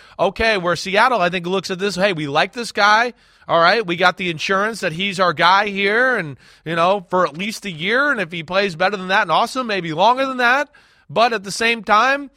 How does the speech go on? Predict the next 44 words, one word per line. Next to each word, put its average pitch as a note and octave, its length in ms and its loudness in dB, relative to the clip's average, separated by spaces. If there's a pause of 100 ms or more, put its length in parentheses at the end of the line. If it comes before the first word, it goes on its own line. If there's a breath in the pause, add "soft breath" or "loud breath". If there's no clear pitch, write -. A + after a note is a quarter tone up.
(240 soft breath)
as F#3 160 0
we G3+ 80 -4
continue A#3 320 -6
to G#3+ 80 -8
go A3 140 -2
through A3+ 140 -8
this G3 180 -8
process, A3 640 2
and F#3 100 -2
if E3+ 120 -2
we A3 140 -4
start A3+ 320 0
to, F3+ 260 0 (240 soft breath)
"Whoa, F3+ 580 2 (320 soft breath)
we're G3 180 0
three A3 260 -4
weeks A3 260 -4
out G3+ 180 4
from F#3 140 -6
the D#3 60 -4
draft, G3+ 420 4
and D3+ 180 -6
damn, G#3+ 360 2
we A3 180 -2
love, G3+ 480 4
you F#3 100 -2
know, E3+ 380 4
this F#3 240 -2
quarterback G3+ 640 0
right D3 300 0
here," C#3+ 400 0 (400)
this F3+ 200 -6
allows A3+ 440 2
that A#3+ 160 2
option A#3 400 2
to A3+ 100 -6
still A3+ 300 -2
be, A#3 440 -4
you D#3+ 100 -6
know, A3+ 140 0
viable D#3+ 640 2
and C#3 120 -4
realistic. D#3+ 720 -4
So C#3+ 360 0